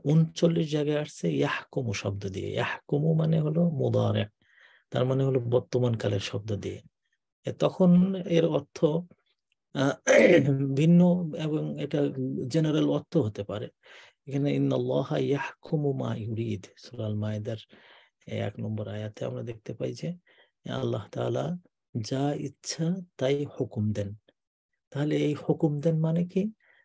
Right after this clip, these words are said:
যা ইচ্ছা সেটা আইন করেন। এটা অর্থ হতে পারে। যা ইচ্ছা তাই শাসন করেন, সে অর্থ, অর্থ হতে পারে। আল্লাহ তাআলা যা ইচ্ছা তাই নির্দেশ দেন, সে অর্থ হতে পারে।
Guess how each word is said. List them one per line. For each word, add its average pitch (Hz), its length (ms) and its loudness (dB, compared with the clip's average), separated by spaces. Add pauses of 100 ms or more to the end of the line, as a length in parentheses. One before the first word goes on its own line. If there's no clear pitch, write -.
(260)
যা 131 300 0
ইচ্ছা 139 360 -6
সেটা 135 380 -6 (300)
আইন 120 420 0
করেন। 104 340 -10 (120)
এটা 160 220 0
অর্থ 147 260 -4
হতে 139 240 -4
পারে। 127 200 -8 (580)
যা 113 220 -4 (180)
ইচ্ছা 139 380 -8
তাই 127 300 -4
শাসন - 540 -10
করেন, 110 260 -8
সে - 200 -6
অর্থ, 165 240 -4
অর্থ 143 240 -12
হতে 139 200 -8 (180)
পারে। 131 200 -8 (480)
আল্লাহ 127 240 0
তাআলা 127 300 -2
যা 120 280 -4
ইচ্ছা 143 360 -8
তাই 139 200 -4
নির্দেশ 120 500 -2
দেন, 110 180 -6
সে - 180 -4
অর্থ 175 280 -2
হতে 107 300 -8
পারে। - 200 -20